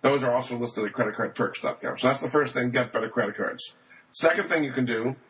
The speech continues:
if you're behind and you have a lot of credit card debt,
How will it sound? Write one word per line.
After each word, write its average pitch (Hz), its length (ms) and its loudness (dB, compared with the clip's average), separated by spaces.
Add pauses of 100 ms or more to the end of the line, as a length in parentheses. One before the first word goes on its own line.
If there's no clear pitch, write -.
(240)
if 165 200 2
you're 196 160 4
behind 151 560 0
and 120 100 -2
you 123 60 2
have 127 140 2
a 113 60 -2
lot 113 220 2
of 143 80 -2
credit 151 260 0
card 113 200 -2
debt, 110 240 -2